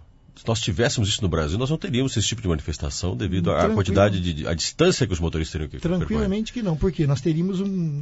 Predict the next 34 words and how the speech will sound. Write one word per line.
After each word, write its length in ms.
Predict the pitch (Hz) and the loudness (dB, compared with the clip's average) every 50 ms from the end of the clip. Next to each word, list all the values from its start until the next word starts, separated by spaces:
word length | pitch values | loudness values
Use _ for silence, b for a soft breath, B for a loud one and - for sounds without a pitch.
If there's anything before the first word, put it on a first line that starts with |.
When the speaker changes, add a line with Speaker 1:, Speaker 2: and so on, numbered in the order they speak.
| 170 165 | -6 -4
Speaker 2:
uma 240 | 190 156 156 151 143 | -2 0 0 0 -2
faixa 360 | - - - 190 175 - - | 0 0 0 0 2 0 0
de 60 | 165 165 | 0 -2
intervalo, 440 | 147 - 165 151 123 147 147 147 123 | -2 -2 -2 -2 -2 -2 -4 -4 -4
seiscentos 320 | - 196 - 214 214 - | -6 -6 -4 -6 -6 -6
quilômetros, 420 | - 220 226 247 247 226 - 240 | -6 -4 -4 -4 -4 -6 -6 -4
oito 300 | 208 214 233 202 - 180 | -2 -2 -2 -2 -2 0
horas, 340 | 170 175 185 185 185 175 151 | 0 2 2 0 0 -2 -2
nove 240 | 147 170 170 147 151 | -2 -2 -2 0 0
horas 240 | 160 160 165 170 147 | 0 0 -2 -2 -4
de 160 | 143 160 160 | -4 -4 -2
jornada, 400 | 143 170 160 139 139 139 160 - - - b b b b - - | 0 0 0 0 0 -2 -4 -8 -14 -20 b b b b -12 -6
que 180 | - 175 175 | -4 -2 0
é 160 | 190 214 214 - - - - - | 0 0 -2 -4 -8 -14 -18 0
permitido. 680 | - 190 165 160 156 139 - - 160 135 123 - - - b b b b b b b b b b b - | 4 4 4 4 4 0 -4 -6 -6 -6 -6 -10 -14 -18 b b b b b b b b b b b -10
Desde 380 | - 131 139 151 156 151 156 165 | -4 -2 0 0 0 0 -2 -2
que 100 | - 170 | -4 -2
a, 60 | 156 | -2
na 220 | 156 127 139 147 | -2 -2 0 0
legislação 360 | 151 139 131 147 143 - 151 143 | 0 2 2 0 0 0 0 0
nova, 440 | 135 151 180 202 196 156 127 135 | 2 2 4 4 2 2 2 0
tem 120 | - 170 151 | -2 -2 -2
uma, 240 | 160 180 185 170 - - | 0 0 0 -2 -4 -8
eu, 100 | 180 147 - | -10 -12 -10
eu, 140 | - 170 160 - | -10 -10 -8 -8
eu 180 | - - 151 139 | -8 -8 -8 -10
trabalho 320 | - - - 175 214 226 | -8 -4 -2 -2 -2 -2
quatro 240 | - 214 202 - 202 | -2 -4 -4 -2 0
horas 140 | 190 202 208 | 0 0 -2
e 20 | |
preciso 220 | - - 220 208 185 | -4 -6 -6 -6 -6
descansar 340 | 165 - 208 180 - 202 190 | -6 -4 -4 -4 -4 -4 -6
trinta 180 | 190 202 - | -6 -6 -4
minutos. 480 | 214 226 180 139 - - - - - | -2 0 0 0 -2 -6 -10 -18 -20